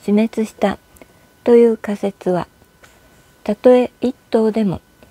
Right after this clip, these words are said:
恐竜を見つけることができた時点で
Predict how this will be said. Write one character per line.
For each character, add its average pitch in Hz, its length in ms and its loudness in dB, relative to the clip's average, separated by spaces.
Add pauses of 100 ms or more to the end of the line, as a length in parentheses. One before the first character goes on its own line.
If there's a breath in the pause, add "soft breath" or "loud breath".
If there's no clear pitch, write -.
(240)
恐 226 260 2
竜 220 240 2
を 208 280 -2
見 202 120 -2
つ - 140 -14
け 220 120 0
る 220 120 -2
こ 214 120 -8
と 240 180 -2
が 185 180 -6 (260)
で 233 120 0
き - 120 -20
た - 240 -6 (120)
時 220 120 -4
点 180 320 -2
で - 180 -8